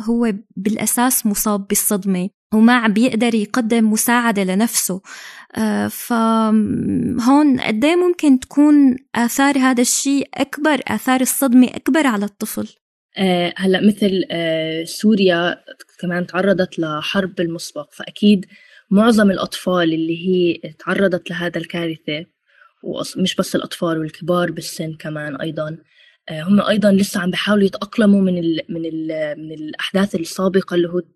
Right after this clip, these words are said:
Speaker 2: آه، الحرب اللي حدث. آم، فهذا أكيد نفسياتهم بتكون بغير وضع، آه، صحي، لأنه يحاولوا إنه يتأقلموا مع الموضوع.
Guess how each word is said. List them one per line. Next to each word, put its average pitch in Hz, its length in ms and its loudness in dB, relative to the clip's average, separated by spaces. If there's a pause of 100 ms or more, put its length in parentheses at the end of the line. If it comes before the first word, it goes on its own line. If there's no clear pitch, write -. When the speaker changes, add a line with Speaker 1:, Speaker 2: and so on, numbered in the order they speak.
(140)
Speaker 2:
آه، 160 120 -6
الحرب 165 440 -6
اللي 143 420 -8
حدث. - 320 -10 (840)
آم، 165 300 -2
فهذا 190 460 0
أكيد 226 480 2 (360)
نفسياتهم 202 880 2 (140)
بتكون 185 720 2
بغير 170 1120 -2
وضع، 170 420 -2
آه، 156 340 -6
صحي، 185 580 -2 (260)
لأنه 170 360 -2
يحاولوا 180 460 -2
إنه 170 140 -4
يتأقلموا 196 480 0
مع 185 160 0
الموضوع. 180 680 0